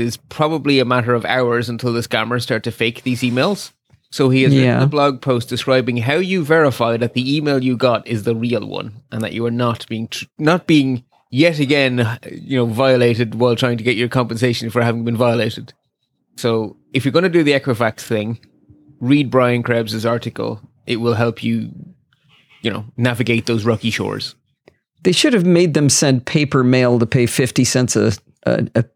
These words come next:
Speaker 2: paper mail. <laughs>
Speaker 1: Yeah, but think of the trees. Think of the environment.
Speaker 2: Yeah, there's that.
Speaker 1: Um, and then another thing, a, a, definitely this falls in the worthy warning category. So Naked Security are reminding people, and they have,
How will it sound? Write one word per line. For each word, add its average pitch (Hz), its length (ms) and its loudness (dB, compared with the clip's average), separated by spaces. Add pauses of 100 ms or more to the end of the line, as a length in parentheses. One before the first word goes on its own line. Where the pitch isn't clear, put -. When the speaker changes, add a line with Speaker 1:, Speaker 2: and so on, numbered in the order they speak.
(120)
Speaker 2:
paper 127 320 0
mail. 120 380 2 (800)
<laughs> - 100 -8 (300)
Speaker 1:
Yeah, 202 220 -10
but 175 160 -8
think 233 160 -12
of 190 60 -14
the 202 80 -12
trees. 202 500 -10 (460)
Think 185 120 -20
of 190 60 -20
the 170 60 -18
environment. 170 500 -16
Speaker 2:
Yeah, 147 380 4
there's 123 220 2
that. 123 320 -2 (1700)
Speaker 1:
Um, 151 280 0
and - 0 -
then 190 220 2
another 233 280 0
thing, 175 240 0
a, 160 360 0
a, 156 180 2
definitely 185 380 -2
this 139 160 -4
falls 131 220 -2
in 123 120 -6
the 123 120 -2
worthy 123 320 0
warning 120 340 0
category. 117 500 -2
So 143 120 -2
Naked 156 300 0
Security 160 500 0
are 131 100 2
reminding 127 480 0
people, 120 320 -4
and 120 140 0
they 127 80 0
have, 147 340 -2